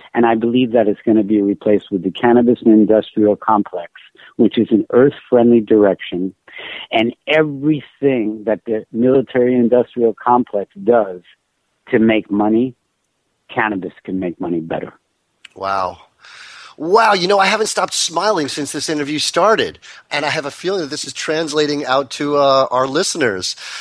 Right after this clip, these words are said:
Speaker 2: We, again, we both know that the communal consumption of cannabis is a big benefit for humankind.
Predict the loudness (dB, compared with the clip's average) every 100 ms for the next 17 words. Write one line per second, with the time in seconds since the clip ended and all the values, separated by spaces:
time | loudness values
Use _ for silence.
0 | -16 -18 -20 _ _ _ _ _ -16 -10
1 | -6 -2 -2 -2 -2 -2 -2 -6 -10 -8
2 | -4 -2 -2 -4 -4 -2 -2 -4 -8 -12
3 | _ _ -8 -2 0 0 -6 -20 -20 _
4 | _ -6 -4 -2 0 2 2 0 -2 -2
5 | -2 -2 -4 -6 -6 -4 -4 -4 -8 -8
6 | -10 -12 -10 -8 -6 -6 -6 -4 -4 -4
7 | -8 -10 -8 -8 -6 -6 -6 -8 -4 -2
8 | -4 -6 -14